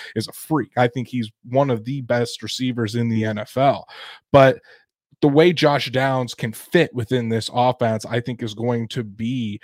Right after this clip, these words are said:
very solid. And then, and then as far as Isaiah McKenzie is concerned, you could put him in the slot. You could also put him in the backfield. When we talked to Isaiah McKenzie, uh, a while back,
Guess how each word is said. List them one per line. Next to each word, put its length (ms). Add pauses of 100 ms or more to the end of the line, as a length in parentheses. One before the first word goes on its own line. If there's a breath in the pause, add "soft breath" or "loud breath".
(200 loud breath)
very 280
solid. 600 (120)
And 200
then, 200
and 180
then 140
as 100
far 200
as 100
Isaiah 320
McKenzie 500
is 80
concerned, 400
you 80
could 160
put 160
him 120
in 40
the 80
slot. 380
You 80
could 100
also 220
put 200
him 140
in 80
the 80
backfield. 640
When 80
we 100
talked 340
to 80
Isaiah 360
McKenzie, 680 (400 loud breath)
uh, 180
a 60
while 360
back, 480